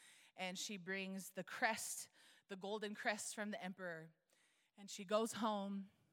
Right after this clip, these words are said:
and she gets on her knees before her father, and she holds out this golden crest, this sword, basically these gifts from the emperor that would honor her family and show her family that honor has been restored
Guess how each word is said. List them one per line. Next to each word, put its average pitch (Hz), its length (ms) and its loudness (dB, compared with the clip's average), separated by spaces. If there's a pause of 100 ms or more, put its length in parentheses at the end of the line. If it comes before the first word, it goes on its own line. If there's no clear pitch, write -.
(760)
and 185 140 -6
she - 160 -4
gets 208 300 0
on 202 140 4
her 196 120 2
knees 196 360 2
before 185 320 -2
her 180 160 -4
father, 175 460 -2 (400)
and 196 100 -6
she - 120 -4
holds 220 400 6
out 170 220 8
this 180 280 0
golden 214 360 2
crest, - 580 -2 (420)
this 190 140 -2
sword, 175 540 -2 (360)
basically 220 560 2
these 196 260 -2
gifts 233 460 4
from 208 240 0
the 180 160 0
emperor 170 500 -2 (920)
that 190 160 6
would 185 180 8
honor 214 260 6 (100)
her 208 80 -2
family 170 580 -4 (480)
and 185 100 -2
show 208 300 6
her 202 140 2
family 180 380 -2
that 165 180 0
honor 226 240 8
has 190 260 0
been 185 260 2
restored 185 760 2